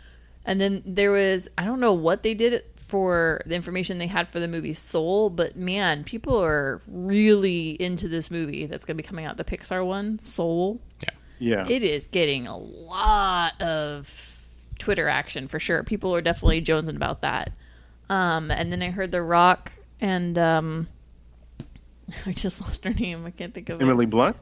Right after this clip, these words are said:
Speaker 1: Thank you, Emily Blunt. Yeah, they brought two trailers for Jungle Cruise,
Speaker 3: Mm-hmm.
Speaker 1: which I'm not gonna lie, I'm kinda curious about that movie. I kinda wanna see it. I'm not saying it looks great or anything,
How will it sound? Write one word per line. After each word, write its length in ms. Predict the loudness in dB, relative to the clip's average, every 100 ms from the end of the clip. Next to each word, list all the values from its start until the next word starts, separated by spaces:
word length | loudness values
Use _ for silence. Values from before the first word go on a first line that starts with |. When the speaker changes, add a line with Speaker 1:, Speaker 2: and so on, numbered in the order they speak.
| -10
Speaker 1:
Thank 280 | -2 -2 0
you, 120 | -2
Emily 300 | -2 -2 -4
Blunt. 420 | -4 -2 -2 -2 -4
Yeah, 180 | -2
they 100 | 0
brought 420 | -2 0 0 0 -2
two 380 | -4 -4 -4
trailers 720 | -6 -6 -4 -2 -4 -6 -8
for 420 | -10 -6 -2 0 0
Jungle 360 | -4 -4 -4
Cruise, 580 | -4 -4 -2 -2 -6 -10 -20 -20 -20 -20 -6
Speaker 3:
Mm-hmm. 320 | -2 0 0
Speaker 1:
which 200 | 0 2
I'm 120 | 2
not 120 | 2
gonna 160 | 2 2
lie, 340 | 6 8 8
I'm 220 | 6 4 2
kinda 240 | 0 -4
curious 300 | 0 0 2
about 160 | 0 0
that 120 | -2
movie. 440 | -4 -8 -8 -10
I 60 | -12
kinda 180 | -8 -8
wanna 160 | -6
see 180 | -8 -8
it. 200 | -6 -6 -10 -20 -20 -6
I'm 140 | -2 0
not 120 | 2
saying 220 | 4 2
it 80 | 4
looks 180 | 4 4
great 300 | 2 4 4
or 60 |
anything, 500 | -2 -6 -8 -10 -16